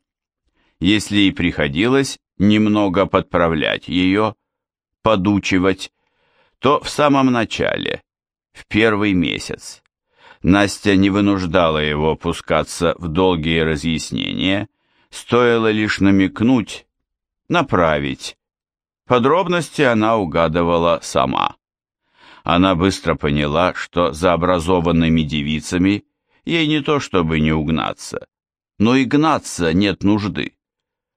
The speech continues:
Анатолий по горло сыт переученной женой.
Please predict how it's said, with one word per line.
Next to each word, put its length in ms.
Анатолий 680
по 220
горло 480
сыт 480
переученной 800
женой. 560